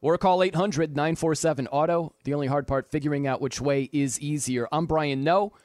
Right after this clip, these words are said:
He's George Reister. And, George, you have a question for me. I'm all ears.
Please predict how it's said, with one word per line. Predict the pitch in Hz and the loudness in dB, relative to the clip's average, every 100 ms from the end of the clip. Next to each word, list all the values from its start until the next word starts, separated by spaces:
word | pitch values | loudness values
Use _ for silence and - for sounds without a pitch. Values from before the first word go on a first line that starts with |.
| _ _ | _ _
He's | - 170 - | -4 -2 0
George | 165 156 135 | 0 0 0
Reister. | 143 165 180 202 196 - _ _ _ _ | 0 2 0 -2 -2 -4 _ _ _ _
And, | 123 | -6
George, | 117 147 127 | -2 -2 0
you | 139 | -2
have | 123 | -4
a | |
question | - 110 98 - 87 | -4 -4 -4 -8 -10
for | 95 87 | -10 -8
me. | 92 | -6
I'm | 110 | -6
all | 110 98 | -6 -8
ears. | 104 82 | -12 -14